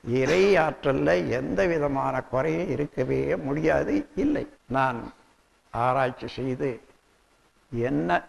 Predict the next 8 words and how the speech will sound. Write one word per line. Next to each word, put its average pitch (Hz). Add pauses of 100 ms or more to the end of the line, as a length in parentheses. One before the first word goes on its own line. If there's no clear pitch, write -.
(120)
கண்டுபிடிச்சனோ 139
அதை 139
தான் 156
எடுத்து 151
சொல்றேன். 139 (840)
ஆனா, 131
நான் 127
எப்படி 147